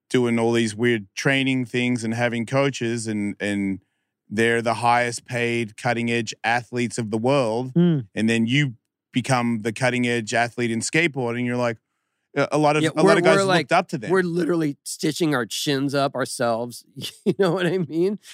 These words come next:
Speaker 2: Right.
Speaker 3: Like
Speaker 2: And LeBron's spending a million dollars a year on his body.
Speaker 1: Right.
Speaker 2: And you're like,
Speaker 3: Right.
Speaker 2: "There's
Speaker 1: And then
Speaker 2: maybe a middle ground somewhere in here."
Speaker 1: But if you, I mean, I'm older. If I don't do a, a bunch of stuff, I can't skate. Like,
Speaker 2: Yeah.
Speaker 1: I have to do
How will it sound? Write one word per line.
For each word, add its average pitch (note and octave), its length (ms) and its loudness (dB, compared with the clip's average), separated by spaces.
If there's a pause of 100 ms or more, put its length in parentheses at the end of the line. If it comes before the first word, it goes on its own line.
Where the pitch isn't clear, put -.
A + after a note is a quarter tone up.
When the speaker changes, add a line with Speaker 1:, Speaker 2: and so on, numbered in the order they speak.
(200)
Speaker 2:
Right. D#3 340 2
Speaker 3:
Like D3 180 2
Speaker 2:
And D3 120 -4
LeBron's D3+ 400 2
spending D#3 260 -2
a - 20 -4
million B2+ 400 -4
dollars A#2 260 -2
a A#2 40 -4
year A2+ 100 -4
on A2 60 -4
his G#2 100 -8
body. G2+ 400 -4 (240)
Speaker 1:
Right. F3+ 320 6
Speaker 2:
And C3+ 80 2
you're C3 80 4
like, C3+ 60 4
Speaker 3:
Right. C#3+ 80 4
Speaker 2:
"There's D#3 120 4
Speaker 1:
And F3 80 4
then A#3+ 60 6
Speaker 2:
maybe G#3 180 4
a F3+ 40 4
middle D#3 400 2
ground B2+ 680 -8 (420)
somewhere B2+ 520 -2
in G#2 100 -6
here." G2+ 320 -10 (160)
Speaker 1:
But E3+ 120 4
if D#3+ 100 2
you, F3+ 180 0
I D#3+ 60 0
mean, D#3 280 0 (560)
I'm E3 220 4
older. D#3 380 2
If C3 200 -4
I D#3 80 2
don't D3+ 200 0
do C3+ 180 0
a, A#2+ 140 0
a A#2 140 -4
bunch A#2 240 -4
of A2 80 -8
stuff, A#2 320 -2
I C3 80 -4
can't C3+ 280 -4
skate. B2+ 360 -6 (440)
Like, B2 80 4
Speaker 2:
Yeah. B2+ 100 6
Speaker 1:
I B2 40 4
have C3 240 0
to A2+ 100 -8
do G2+ 380 -6